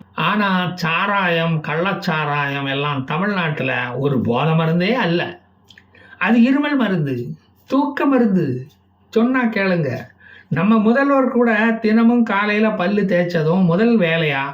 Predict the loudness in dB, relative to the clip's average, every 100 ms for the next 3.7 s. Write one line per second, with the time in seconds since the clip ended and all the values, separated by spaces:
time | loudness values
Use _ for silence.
0 | -12 -20 -14 -4 -2 0 2 2 2 0
1 | 0 0 0 -2 -2 -2 0 0 0 2
2 | 2 4 4 4 4 2 2 2 4 2
3 | 2 -2 0 2 2 0 -4